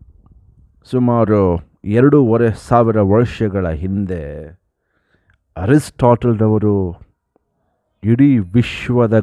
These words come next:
ಜ್ಞಾನವನ್ನೇ ಕುಡಿದಂತಹ ಮಹಾನುಭಾವ.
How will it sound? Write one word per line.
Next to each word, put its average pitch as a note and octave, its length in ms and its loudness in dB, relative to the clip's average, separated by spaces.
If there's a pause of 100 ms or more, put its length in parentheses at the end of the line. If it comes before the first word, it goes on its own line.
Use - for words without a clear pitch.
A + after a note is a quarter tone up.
ಜ್ಞಾನವನ್ನೇ A#2 960 0 (480)
ಕುಡಿದಂತಹ A#2 760 0
ಮಹಾನುಭಾವ. G2+ 1080 0